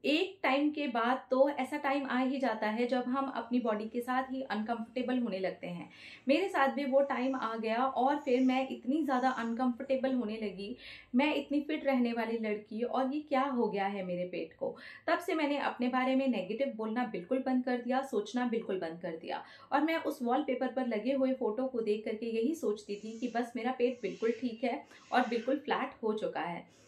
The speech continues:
और इसके साथ ही मैं अपनी exercise पर ध्यान देती थी और मैंने dieting में थोड़े बहुत change कर दिए थे।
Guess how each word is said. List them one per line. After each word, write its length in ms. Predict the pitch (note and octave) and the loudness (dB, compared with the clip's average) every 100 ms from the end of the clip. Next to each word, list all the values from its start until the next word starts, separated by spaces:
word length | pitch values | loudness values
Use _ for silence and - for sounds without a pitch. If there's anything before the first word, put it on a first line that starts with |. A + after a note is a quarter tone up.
| - - | -16 0
और 120 | C#4 | 0
इसके 260 | - D4+ E4 | 0 -4 -4
साथ 340 | E4+ D#4+ E4 | 0 -2 0
ही 120 | D4+ | 0
मैं 340 | C4+ A#3 B3 - | 2 0 -2 -4
अपनी 300 | A#3+ - B3 - | -4 0 0 0
exercise 500 | A#3+ C4+ D4 C4+ C4 | -4 -4 0 0 4
पर 140 | C4+ | 4
ध्यान 240 | B3+ B3 B3 | 4 2 2
देती 280 | A#3+ A3+ A3 | 0 -4 -6
थी 200 | A3+ C4 | -2 0
और 220 | B3+ B3+ | 2 2
मैंने 260 | C#4 D4 | 2 2
dieting 440 | B3+ G3 G#3 - D#4 | 4 4 2 0 2
में 200 | B3 B3 | 2 2
थोड़े 300 | C#4+ B3+ C#4 | 2 2 2
बहुत 260 | B3 B3+ | 2 2
change 280 | C4 G#3+ A#3+ | 0 0 -2
कर 220 | - F3+ | 2 2
दिए 260 | F#3 C#3 - | 2 -2 -6
थे। 180 | F3+ - | -8 -10